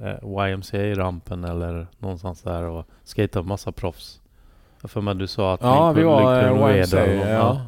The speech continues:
Speaker 1: ja.
Speaker 2: eh, och skatade med lite proffs där.
Speaker 1: Ja.
Speaker 2: Eh, men det var, det var då de här stora ramperna.
Speaker 1: Mm. Började komma.
Speaker 2: Ja,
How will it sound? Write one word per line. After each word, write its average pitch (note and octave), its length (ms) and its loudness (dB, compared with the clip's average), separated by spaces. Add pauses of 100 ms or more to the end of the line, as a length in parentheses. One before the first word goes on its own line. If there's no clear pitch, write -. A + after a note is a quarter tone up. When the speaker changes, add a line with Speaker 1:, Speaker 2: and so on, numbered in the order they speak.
(100)
Speaker 1:
ja. G#2+ 640 -2
Speaker 2:
eh, A2 40 -6
och A2 140 -8
skatade G#2 400 -6
med F#2+ 240 -6
lite G2+ 160 -10
proffs - 280 -16
där. F#2 200 -4 (300)
Speaker 1:
Ja. G2+ 140 -2 (220)
Speaker 2:
Eh, F2+ 360 -12
men G2 140 -6
det G#2 60 0
var, G2+ 260 0
det G#2 60 -14
var G#2+ 100 -2
då G#2 280 0 (880)
de - 180 -8
här G#2+ 60 0
stora A2 420 -4
ramperna. F#2+ 380 -8 (400)
Speaker 1:
Mm. G#2 220 -4 (380)
Började G2 320 -2
komma. F#2+ 360 0
Speaker 2:
Ja, G2 340 -2